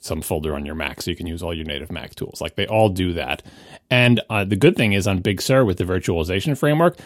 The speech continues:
they don't need Kix anymore because the O S supports virtualization itself. So I bet the people at VMware, I mean, I haven't talked to them, but, like,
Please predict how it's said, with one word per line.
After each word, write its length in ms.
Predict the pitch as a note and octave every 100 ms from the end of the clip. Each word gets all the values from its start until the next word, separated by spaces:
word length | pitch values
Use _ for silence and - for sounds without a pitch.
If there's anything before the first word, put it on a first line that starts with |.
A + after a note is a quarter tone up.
| -
they 120 | A2+
don't 240 | E3 D3+ G2+
need 240 | D3+ G#3+
Kix 380 | - F2+ - -
anymore 320 | E2 E2+ E2
because 260 | G2+ G#2 G2+
the 160 | B2+
O 220 | C#3+ C3 D3
S 160 | D3+
supports 420 | - A#2 A2 F#2+
virtualization 720 | G#2 F#2+ A#2 F2+ F2+ F2+ -
itself. 400 | F2+ - D3 A#2+
So 120 | - F#2+
I 80 |
bet 280 | F#2+ B2 -
the 80 | A2
people 240 | C3+ C#3
at 60 | G2+
VMware, 580 | G#2 G2+ B2+ G2 E2+ F2+
I 320 | - - -
mean, 100 | G2+
I 40 |
haven't 160 | G2+ D2+
talked 240 | - D#2
to 40 | C#2+
them, 160 | C#2+
but, 100 | D2
like, 180 | C#2 F2